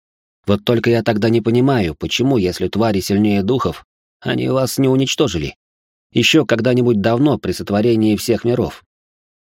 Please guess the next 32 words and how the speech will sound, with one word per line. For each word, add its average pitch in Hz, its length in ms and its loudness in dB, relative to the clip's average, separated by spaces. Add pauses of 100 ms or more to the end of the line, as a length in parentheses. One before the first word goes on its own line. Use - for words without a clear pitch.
"Они 147 320 0
пытались", 92 540 -2 (460)
просто 92 400 -2
ответила 90 420 -2
девушка. 87 440 -2 (520)
"Но 123 220 2
именно 123 380 0
тогда 127 340 0
духи 113 300 0
заключили 110 480 0
первый 107 340 2
союз 107 280 0
с 98 60 -2
богами. 98 480 -2 (420)
И 110 80 0
оказалось, 151 520 2
что 123 280 0
как - 240 -2
они 113 200 0
сильнее 151 400 2
нас, 147 360 -2 (180)
так 113 200 -2
и 127 60 0
сила 135 260 0
Троицы, 127 480 0
Демиурга, 110 640 0
Смерти 113 420 -2
и 120 80 0
Тени 139 340 0 (360)
превосходят 120 600 0
их 120 80 -2
пределы. 98 480 0